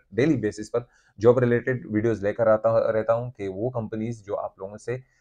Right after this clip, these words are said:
आपको चार्ज ना करें, आपके लिए फ्री वीज़ा हो। अगर कोई रिक्रूटमेंट एजेंसी, अ, यानी कि कुछ लोग होते हैं कि सर हमें, हमें ऐसी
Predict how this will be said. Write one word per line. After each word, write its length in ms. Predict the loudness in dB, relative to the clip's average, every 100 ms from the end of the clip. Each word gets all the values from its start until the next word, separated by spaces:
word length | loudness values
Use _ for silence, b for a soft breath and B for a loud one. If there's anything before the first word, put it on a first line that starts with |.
| b
आपको 260 | -4 -4 -6
चार्ज 400 | 2 6 6 4
ना 100 | -4
करें, 200 | -4 -4
आपके 240 | -6 -6
लिए 100 | -6
फ्री 260 | -6 -2 -2
वीज़ा 240 | 0 2
हो। 440 | 2 2 -4 -8 -8 b 2
अगर 200 | 4 4
कोई 280 | 4 2 2
रिक्रूटमेंट 420 | 0 -4 -4 -2
एजेंसी, 420 | -2 -4 -4 -6
अ, 120 | -2 -2 0 -2 -4 -6 -6
यानी 220 | -2 -2 -4
कि 80 |
कुछ 220 | -8 -6 -4
लोग 120 | -2
होते 240 | -2 -2
हैं 100 | -4
कि 80 | -6
सर 160 | -8 -8
हमें, 340 | -8 -6 -4
हमें 300 | -4 -4 -4
ऐसी 380 | -2 -2 -4 -6